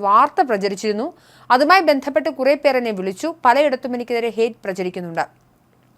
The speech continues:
എനിക്ക് വ്യക്തമായി പറയണം, എനിക്ക് ആ കേസുമായി യാതൊരു ബന്ധവുമില്ല. പലരും എന്നോട് ചോദിക്കുന്നുണ്ട് എന്താണ് ഞാൻ എപ്പിസോഡിൽ ഇല്ലാത്തതെന്ന്, എന്താണ് കാരണമെന്നൊക്കെ. അതിന്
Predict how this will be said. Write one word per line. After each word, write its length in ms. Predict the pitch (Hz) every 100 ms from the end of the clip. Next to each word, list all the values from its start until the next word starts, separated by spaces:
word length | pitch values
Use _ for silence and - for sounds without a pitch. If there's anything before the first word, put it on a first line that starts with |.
| 208
എനിക്ക് 220 | 190 208
വ്യക്തമായി 440 | 202 208 269 254 233 -
പറയണം, 340 | 190 190 214
എനിക്ക് 180 | 202 202
ആ 20 | 214
കേസുമായി 420 | 208 196 226 220 202
യാതൊരു 280 | 180 202 240 196
ബന്ധവുമില്ല. 520 | 180 208 220 170 196 359 - _ - _ _
പലരും 280 | 277 311 381
എന്നോട് 220 | 311 285 285 269
ചോദിക്കുന്നുണ്ട് 600 | 240 262 277 262 220 233 240
എന്താണ് 300 | 226 247 247 233
ഞാൻ 100 | 208
എപ്പിസോഡിൽ 400 | 196 226 254 240 196
ഇല്ലാത്തതെന്ന്, 580 | 185 202 208 190 175 254 - _ 208
എന്താണ് 340 | 214 214 220 220
കാരണമെന്നൊക്കെ. 640 | 190 185 196 180 165 165 165
അതിന് 240 | 170 190